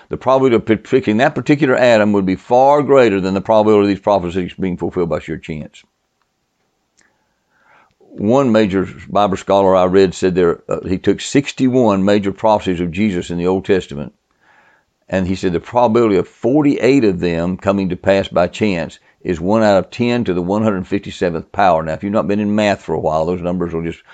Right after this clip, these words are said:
kind of go over your head. But, and this may be hard for you to absorb, but we're talking about powers of ten here. These are, these are,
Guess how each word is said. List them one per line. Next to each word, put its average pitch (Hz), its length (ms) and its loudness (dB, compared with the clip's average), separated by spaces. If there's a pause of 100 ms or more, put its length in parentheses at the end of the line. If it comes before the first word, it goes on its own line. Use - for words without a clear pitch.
(220)
kind 85 120 -4
of 87 60 -4
go 95 140 2
over 80 100 -2
your 78 160 -4
head. 90 340 0 (680)
But, 98 340 0 (520)
and - 280 -6
this 101 120 -2
may 95 100 -2
be 98 100 2
hard 104 400 0
for 95 80 -4
you 101 120 0
to 90 100 -2
absorb, 90 400 0
but 78 60 -4
we're 87 80 -6
talking 104 220 -2
about - 140 -2
powers 104 400 -2
of 76 80 -10
ten 87 380 -4
here. 78 180 -10
These 87 240 -8
are, 78 100 -8
these 82 220 -8
are, - 140 -12